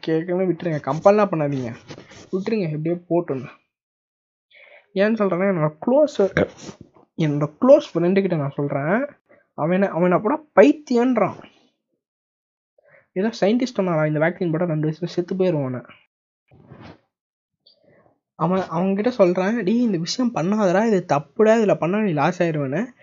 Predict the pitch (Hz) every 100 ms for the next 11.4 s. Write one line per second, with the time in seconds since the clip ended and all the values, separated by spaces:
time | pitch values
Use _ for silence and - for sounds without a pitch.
0 | - - - 277 330 311 208 220 214 220
1 | 214 185 175 208 202 185 175 160 156 185
2 | 170 175 262 277 160 180 349 - 294 269
3 | 220 220 214 180 170 277 196 196 302 330
4 | - 202 180 131 208 311 - - - -
5 | 139 147 151 151 165 - 185 208 220 240
6 | 233 170 190 202 196 165 156 156 143 135
7 | 156 156 - - 139 139 127 190 190 151
8 | - _ _ - - _ _ _ _ -
9 | 151 160 147 156 143 135 127 131 127 127
10 | 135 143 165 147 - _ _ _ - 139
11 | 135 147 196 165